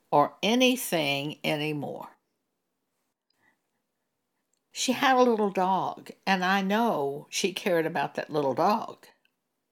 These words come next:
So I knew what she was saying was a lie of a devil that she had bought into and agreed with him.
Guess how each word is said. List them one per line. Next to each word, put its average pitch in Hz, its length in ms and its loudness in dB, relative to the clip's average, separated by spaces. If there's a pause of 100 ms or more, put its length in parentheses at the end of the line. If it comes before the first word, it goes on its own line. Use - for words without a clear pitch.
(240)
So 247 300 4
I 254 200 2
knew 262 560 -2
what 202 260 0
she 202 180 -2
was 170 220 -4
saying 156 640 -4 (1040)
was 190 260 4
a 156 120 2
lie 202 560 -2 (100)
of 175 180 2
a 160 100 -2
devil 160 640 0 (120)
that 160 180 -2
she 202 200 2
had 160 260 -4
bought 151 320 -4
into 143 480 -10 (420)
and 156 200 -2
agreed 139 440 -4
with 123 180 -10
him. - 300 -14